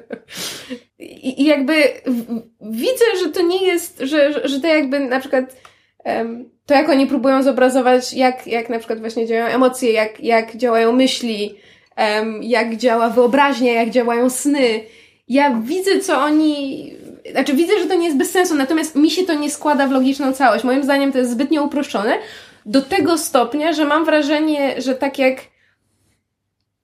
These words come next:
fajnie, że istnieje film, który można pokazać dzieciom w-, tam powiedzmy od pewnego wieku, żeby jednak zrozumiały część tego, co się dzieje.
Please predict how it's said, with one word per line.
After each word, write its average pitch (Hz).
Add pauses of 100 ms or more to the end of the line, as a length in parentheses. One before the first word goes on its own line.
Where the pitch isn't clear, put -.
(460)
fajnie, 359
że 311
istnieje 302
film, 302
który 262
można 269
pokazać 262
dzieciom 240
w-, -
tam 214
powiedzmy 220
od 214
pewnego 220
wieku, 220
żeby 196
jednak 202
zrozumiały 202
część 208 (220)
tego, 202
co 208
się 220
dzieje. 208